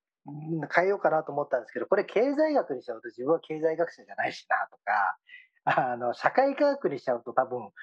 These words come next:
あまりにも学術書に見えちゃって、あの、売れなくなりそうだなとかっていうんで、まあ一応こう妥協して経営学にしたっていうところがあったりします。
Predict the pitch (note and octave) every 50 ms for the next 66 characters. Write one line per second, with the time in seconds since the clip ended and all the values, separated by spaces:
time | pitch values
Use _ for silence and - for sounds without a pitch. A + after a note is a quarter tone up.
0 | - - - B2 C#3 D#3+ F#3 F#3+ G#3+ G#3+ G3 E3 C3+ B2+ A#2+ - - _ _ _
1 | _ _ _ _ - - C#3 - - D#3+ D3+ D3+ C#3+ - - F#3 F3 D3 B2+ A#2+
2 | B2+ C3+ B2+ - A2+ G2 - _ - G#2 G2+ G2 F2+ - - _ _ _ _ -
3 | - - - - A#2+ A#2 B2 C3+ C3+ C3+ C3+ C#3+ C3+ D3 C3 - - - D#3 -
4 | - - A2+ A#2 A#2 A#2 - B2 - C3 C3 - - - C3 A#2+ D#3+ F3+ E3 D3
5 | E3+ F3 D3 - - - - - - F3+ E3 C#3+ B2+ - - B2+ B2 B2 B2 A#2+
6 | A2+ A2 G#2+ _ - - A2 G#2+ G#2+ G#2 G2+ G2+ G#2 - B2 - - C#3 B2+ A#2+
7 | - - A#2+ - C3 B2+ C3 B2 C3 A#2+ - G2+ G2+ - - G2 F#2+ - _ G2
8 | - _ _ - C3 - - G2 F2 - _ _ - - - - - - - -
9 | - - - - -